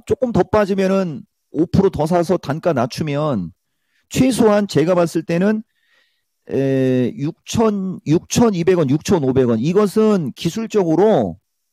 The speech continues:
어, 만약에 본인이 좀 길게 볼 수 있는 분이라면 뭔가가 재료에 의해서 움직였기 때문에 한 번 정도는 더 튀는 흐름이 나올 수 있거든요.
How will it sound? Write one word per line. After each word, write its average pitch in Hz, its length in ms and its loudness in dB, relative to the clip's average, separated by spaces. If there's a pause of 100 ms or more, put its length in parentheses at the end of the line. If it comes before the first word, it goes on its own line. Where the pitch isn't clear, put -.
(500)
어, 107 220 0
만약에 165 360 -2
본인이 190 840 -2 (400)
좀 135 280 -2
길게 233 460 2
볼 214 220 0
수 - 100 -12
있는 165 320 -6
분이라면 143 880 -2 (800)
뭔가가 214 840 2
재료에 196 460 0
의해서 180 360 4
움직였기 151 720 -4
때문에 165 600 -4 (340)
한 262 360 -6
번 254 240 2
정도는 214 480 0
더 180 180 2
튀는 262 400 -2
흐름이 214 320 -2
나올 131 260 2
수 147 120 -6
있거든요. 127 560 -4